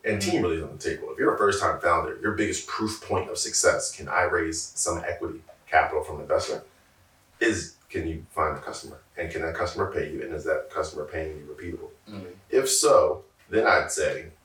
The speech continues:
Speaker 1: how do you go from one customer to two, two to four, four to eight, eight to sixteen, sixteen, and so on, as a multiple.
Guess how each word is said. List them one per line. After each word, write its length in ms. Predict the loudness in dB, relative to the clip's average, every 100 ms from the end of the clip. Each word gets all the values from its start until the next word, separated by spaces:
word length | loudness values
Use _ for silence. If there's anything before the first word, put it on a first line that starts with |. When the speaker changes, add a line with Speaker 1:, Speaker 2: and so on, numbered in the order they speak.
| _
Speaker 1:
how 160 | -2 -2
do 60 |
you 60 | 0
go 140 | -2
from 160 | -2 -6
one 120 | -8
customer 380 | -8 -6 -4 -6
to 40 |
two, 260 | -6 -10 -12 -16 -10
two 160 | -6
to 80 | -6
four, 360 | -4 -4 -4 -6
four 100 | -2
to 180 | 0 0
eight, 220 | -4 -8 -4
eight 160 | -6 -4
to 60 |
sixteen, 420 | -10 -10 -8 -6 -6
sixteen, 540 | -10 -10 -6 -6 -6 -14 -20 -20 _
and 120 | -8 -2
so 200 | 0 -2
on, 80 | -6 -14 -20 -8
as 100 | -4
a 60 | -2
multiple. 400 | -2 -4 -8